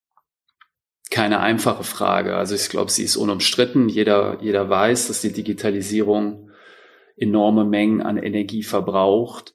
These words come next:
Aber es ist natürlich schwierig zu entscheiden, an welchen Stellen es in Ordnung ist, dass man so viel Energie verbraucht und an welchen Stellen es nicht in Ordnung ist.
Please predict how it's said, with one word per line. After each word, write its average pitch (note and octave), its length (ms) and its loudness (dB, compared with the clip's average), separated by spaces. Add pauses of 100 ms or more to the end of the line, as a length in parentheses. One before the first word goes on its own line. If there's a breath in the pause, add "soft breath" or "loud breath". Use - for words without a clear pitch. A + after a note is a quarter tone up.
Aber G#2 160 0
es G2+ 120 0
ist - 120 -6
natürlich G#2 400 0
schwierig A2 960 0
zu - 160 -4
entscheiden, G#2 560 2
an F#2 140 -4
welchen G#2 260 2
Stellen G2 880 -2 (360)
es - 580 0
in A2+ 120 0
Ordnung B2 420 2
ist, B2+ 280 -2
dass B2+ 140 0
man B2 100 2
so A2 120 0
viel - 180 -2
Energie G#2+ 340 0
verbraucht G#2+ 480 0
und G#2+ 60 -2
an G2 100 -2
welchen G2 220 -2
Stellen G#2 320 -2
es - 120 -4
nicht A2 220 0
in F#2+ 80 -4
Ordnung F2+ 400 -6
ist. - 400 -6